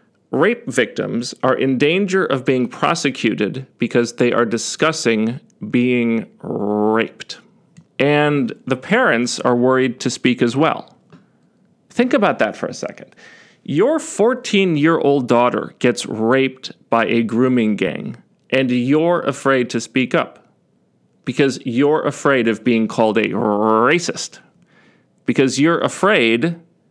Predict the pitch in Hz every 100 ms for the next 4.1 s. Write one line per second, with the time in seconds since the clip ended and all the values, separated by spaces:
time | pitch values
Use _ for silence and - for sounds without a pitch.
0 | _ _ - 135 117 117 151 190 180 123
1 | 147 160 156 156 _ _ - 160 156 165
2 | 151 143 - 113 143 156 - 92 101 151
3 | - - _ - 123 110 139 139 135 123
4 | 123